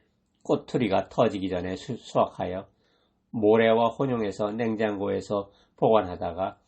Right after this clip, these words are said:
시월경에 파종하면은 이듬해 봄에 발화하게 된다.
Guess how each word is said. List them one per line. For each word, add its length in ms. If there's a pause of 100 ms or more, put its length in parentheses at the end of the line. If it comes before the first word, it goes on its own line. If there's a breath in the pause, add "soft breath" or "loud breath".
(240)
시월경에 960
파종하면은 800 (320 soft breath)
이듬해 460
봄에 400
발화하게 480
된다. 420